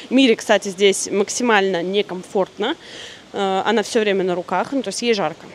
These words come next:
Ей жарко, ей светит солнце, на нее, конечно же, очки не надеть, и поэтому все, ну, как бы так, не очень ей комфортно. Когда в тенечке, конечно, вообще супер. Когда на руках, тоже все отлично. Но так, чтобы она лежала в коляске, нет.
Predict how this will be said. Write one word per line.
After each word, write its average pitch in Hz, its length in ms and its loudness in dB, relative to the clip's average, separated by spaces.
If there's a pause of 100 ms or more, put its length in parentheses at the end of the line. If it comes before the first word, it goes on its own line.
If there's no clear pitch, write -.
(400)
Ей 202 120 0
жарко, 349 360 2
ей 254 200 0
светит 214 340 -6
солнце, 359 440 4
на 247 120 2
нее, 214 160 2
конечно 208 340 2
же, 196 160 2
очки 180 300 -2
не 196 180 4
надеть, 185 460 2 (340)
и 226 80 -2
поэтому 233 420 0
все, 247 320 2 (600)
ну, 320 100 2
как 277 140 4
бы 247 120 -2
так, 226 300 6 (360)
не 269 160 2
очень 254 320 2
ей 185 120 0
комфортно. 277 640 0 (460)
Когда 247 260 4
в 262 80 0
тенечке, 277 460 0
конечно, 277 340 0
вообще 254 220 -4
супер. - 360 -4
Когда 220 280 0
на 226 80 2
руках, 370 420 2
тоже 254 220 0
все 233 140 -4
отлично. 214 320 -4
Но 233 180 0
так, 269 180 2
чтобы 226 240 -2
она 226 220 -2
лежала 233 340 -2
в 220 60 -14
коляске, 247 460 -8
нет. 185 260 -4